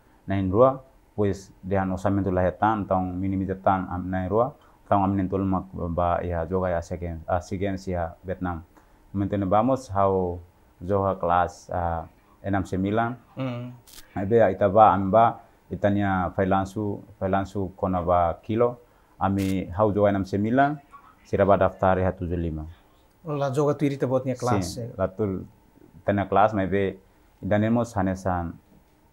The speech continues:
Speaker 1: fodiak ba ita m-, hanesan, eh, emane be kilo la hanesan, mas be ta bele compete o sira,
Speaker 2: Sim.
Speaker 1: ita bele hetan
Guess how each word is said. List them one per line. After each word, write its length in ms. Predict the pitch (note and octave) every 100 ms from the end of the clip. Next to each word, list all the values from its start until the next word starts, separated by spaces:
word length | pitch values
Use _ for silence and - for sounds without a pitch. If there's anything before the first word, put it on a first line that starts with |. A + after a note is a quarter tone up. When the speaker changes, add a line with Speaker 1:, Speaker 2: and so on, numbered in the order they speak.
| _ - _ _
Speaker 1:
fodiak 500 | - A2+ G#2+ A#2+ F#2+
ba 140 | F#2+ G#2
ita 160 | G2 G2
m-, 300 | F#2+ G2 F#2+ _ _ - _ _ -
hanesan, 480 | A2 G#2+ A2 G2+ F2+ -
eh, 400 | G#2 G2 F#2 F2+ - _
emane 320 | - A2+ G#2+
be 240 | G#2 G#2+ -
kilo 240 | - A2
la 160 | G#2 F#2+
hanesan, 280 | G2+ A2 G2
mas 100 | F#2
be 140 | F#2+
ta 160 | F2+ F2+
bele 260 | F#2 F#2 F2
compete 420 | F#2+ F#2 F#2+ F#2+
o 80 | F#2+
sira, 380 | - G#2 F#2 - _
Speaker 2:
Sim. 220 | - -
Speaker 1:
ita 160 | F#2+ G2+
bele 220 | G2 F#2
hetan 460 | F#2 F2+ F#2 F2